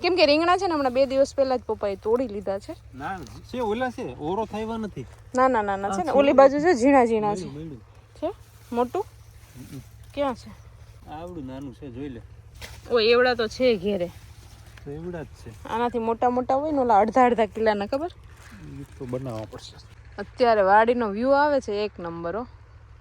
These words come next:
Speaker 1: આ બાજુ શું વાવ્યું છે આ નરેશ? ઘઉં છે કે? બે અમે બે ખેતીમાં હોશિયાર છીએ ને એટલે અમને બધી ખબર હોય. ઘઉં જ છે આ. ચાલો, તો ઓલી રીંગણીમાં તો આપણે કાંઈ મેળ ન આવ્યો.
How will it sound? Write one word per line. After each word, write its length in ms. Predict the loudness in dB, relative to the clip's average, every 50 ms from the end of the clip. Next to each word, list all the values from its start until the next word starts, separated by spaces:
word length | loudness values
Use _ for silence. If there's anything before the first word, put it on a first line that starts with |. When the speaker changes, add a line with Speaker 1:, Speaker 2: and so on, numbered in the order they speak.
| -20 -20 -20 -20 -20 -20 -20 -6 2
Speaker 1:
આ 160 | 4 4 8
બાજુ 280 | 8 6 6 6 2 0
શું 160 | 0 2 4
વાવ્યું 300 | 4 4 2 2 -2 -2
છે 100 | 2 4
આ 180 | 4 6 4
નરેશ? 300 | 4 2 0 0 -2 -6 -8 -14 -20 -20 -20 -20 -20 -20 -20 -20 -20 -20 -20 -20 -20 -20 -20 -20 -20 -20 -20 -20 -20 -20 -10 -4
ઘઉં 220 | 0 0 0 0
છે 180 | 0 -2 -4 -2
કે? 200 | -2 -4 -6 -6 -12 -20 -20 -20 -20 -20 -20 -20 -20 -20 -20 -20 -20 -20 -20 -20 -20 -20 -20 -20 -20 -20 -20 -12 0
બે 240 | 4 6 6 6 6
અમે 180 | 4 4 2 4
બે 200 | 4 6 4 4
ખેતીમાં 460 | 2 -2 -2 -2 -2 -4 -2 -2 0
હોશિયાર 360 | 0 -2 0 0 0 0 0
છીએ 200 | -2 -4 -4 -4
ને 80 | -2 -4
એટલે 140 | -6 -6
અમને 120 | -6 -6 -6
બધી 340 | -4 -4 -4 -2 -2 -2 0
ખબર 300 | 0 -2 -2 0 0 2
હોય. 160 | 2 0 0 -2 -8 -18 -14 -4
ઘઉં 300 | 0 2 2 2 2 -2
જ 40 |
છે 220 | -4 -6 -2 2 2
આ. 140 | 2 2 0 -4 -12 -20 -20 -20 -20 -20 -20 -20 -20 -20 -20 -20 2 4
ચાલો, 200 | 6 6 6 6
તો 160 | 6 6 6
ઓલી 220 | 6 4 4 2
રીંગણીમાં 420 | 2 2 0 0 0 0 0 2 4
તો 80 | 4
આપણે 200 | 4 4 4 2
કાંઈ 120 | 2 2 0
મેળ 300 | 2 2 2 2 2 2
ન 100 | 2 4
આવ્યો. 440 | 4 4 4 4 4 2 2 0